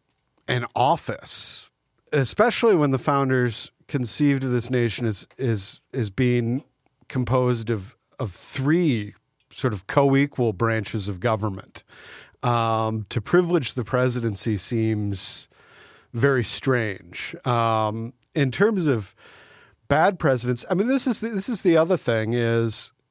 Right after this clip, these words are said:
presidents give us an occasion to reflect on things. And even presidents that did great things, I mean, we think about Ulysses S. Grant as an example, you know, um,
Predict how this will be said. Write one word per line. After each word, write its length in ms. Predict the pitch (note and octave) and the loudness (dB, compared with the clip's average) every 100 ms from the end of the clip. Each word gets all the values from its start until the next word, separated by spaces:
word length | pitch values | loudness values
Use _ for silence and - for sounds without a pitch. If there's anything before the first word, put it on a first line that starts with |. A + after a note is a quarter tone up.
| _ | _
presidents 720 | - - B3 B3 B3 A3+ - | -8 0 2 2 -2 -2 -4
give 320 | C3+ C3+ E3 F3 | -2 2 2 2
us 220 | D#3+ - | -2 -2
an 60 | B2+ | -6
occasion 640 | - - B2+ C3 C3 B2+ | -4 0 2 2 0 -2
to 80 | A2+ | -2
reflect 560 | G2+ - A2+ G#2+ - G2 | -4 -4 -2 -2 -4 -12
on 160 | G#1+ | -12
things. 680 | - - - G#1+ - B2 - | -18 -16 -16 -16 -18 -12 -2
And 200 | C3 D#3 A3 | 0 0 2
even 460 | A#3+ C4+ A#3+ G3 | 2 4 2 -2
presidents 640 | - D#3 D3 C3 B2+ A#2+ - | -2 2 2 2 -2 -2 -4
that 360 | A#2 C3+ D3 | -6 -6 -6
did 560 | G#2 C#3 E3+ C3+ G#2 G2 | 0 4 4 4 0 -4
great 460 | G#2 G#2 A2+ B2 - | -4 0 0 0 -4
things, 840 | - D#3+ B2+ - - - - - | 0 0 0 -6 -20 -20 -14 -6
I 60 | A2+ | -2
mean, 180 | A#2 A#2 | 0 0
we 120 | B2 | 0
think 320 | - C#3+ B2+ | 0 -2 -2
about 580 | A#2+ A2+ G#2+ G#2+ A2 - - - - - - - - | -2 0 2 0 -2 -6 -20 -20 -20 -20 -20 -18 -2
Ulysses 540 | C3+ C#3 C#3 C#3+ B2 | 2 4 4 2 2
S. 220 | B2+ A2 | 2 0
Grant 640 | - A#2 G#2+ - - - - - | -2 -2 -2 -6 -14 -18 -16 -4
as 180 | B2+ G#2+ | -2 0
an 80 | A#2 | -2
example, 720 | G2+ G#2 G2+ F#2 G2+ F2 F#2+ | -2 -2 -4 -6 -10 -12 -14
you 160 | B2 B2 | -8 -4
know, 300 | G#2 G2+ - | -4 -4 -4
um, 560 | B2+ A2+ G#2+ G#2+ G#2 | 0 0 2 0 -2